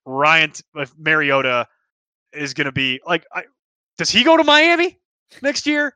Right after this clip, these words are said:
Like, I, I, the, so anyway, Mariota, unfortunately, his brief stint, uh, as the, as a streaming option in fantasy, that's all over. Uh, do you think Ryan Tannehill better, worse, same?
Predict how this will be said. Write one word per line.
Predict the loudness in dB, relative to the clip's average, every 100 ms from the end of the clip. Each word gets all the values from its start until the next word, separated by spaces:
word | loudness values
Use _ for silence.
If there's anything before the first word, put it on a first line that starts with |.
| _ 0
Like, | 2 2 -4
I, | -2 0 0
I, | -2
the, | -4 _
so | -2 0 2
anyway, | 2 0 -6 _ _ _ _ _
Mariota, | 4 6 6 6 6 2 -2
unfortunately, | -2 -2 -2 -6 -6
his | -6 -10
brief | -6 -2 -4 -6 _ _ _ _ _ _
stint, | -6 -4 -4 -8 -10 _ _ -12
uh, | -8 -6 -6 -8 -10 -14 _ _ -10
as | -10 -6
the, | -6 -4 -6 -10
as | -10
a |
streaming | -8 -4 -2 0
option | 0 0 -4
in | -6
fantasy, | -4 -2 -4 0
that's | 0 2
all | 2 4
over. | 2 2 -4 _ _ _ _ -6
Uh, | 2 4 4 2 -2
do | 0
you | 0
think | 0 -2
Ryan | 2 2 2
Tannehill | 0 0 2 4 4 4 2 2
better, | 4 4 2
worse, | 2 0 0 -2
same? | -4 -6 -6 -10 -16